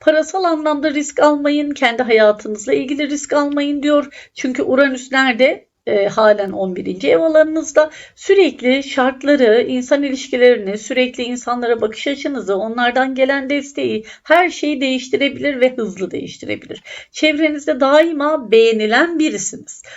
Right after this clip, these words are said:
takdir edilen birisiniz. Alternatifleriniz de pek yok. Yani sizin gibisi pek yok,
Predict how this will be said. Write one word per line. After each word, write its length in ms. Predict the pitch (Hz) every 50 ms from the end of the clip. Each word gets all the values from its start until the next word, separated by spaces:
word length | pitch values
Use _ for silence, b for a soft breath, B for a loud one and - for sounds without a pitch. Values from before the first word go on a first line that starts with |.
| B B B
takdir 460 | - 233 226 233 - - 262 277 - -
edilen 560 | - 233 190 208 214 208 214 247 277 285 254
birisiniz. 520 | 247 208 180 180 - - - - - - -
Alternatifleriniz 1300 | - 247 233 233 226 - 269 262 262 262 254 254 - 277 254 - 262 262 269 247 269 277 294 330 311 254 233
de 120 | 226 - -
pek 300 | - 202 180 - - -
yok. 220 | - - - B B B B B B
Yani 280 | - 254 262 254 254 247
sizin 480 | 247 - - 254 220 254 311 381 381
gibisi 400 | 294 294 254 277 262 - - 240
pek 320 | - - 220 175 - - -
yok, 240 | 180 165 165 -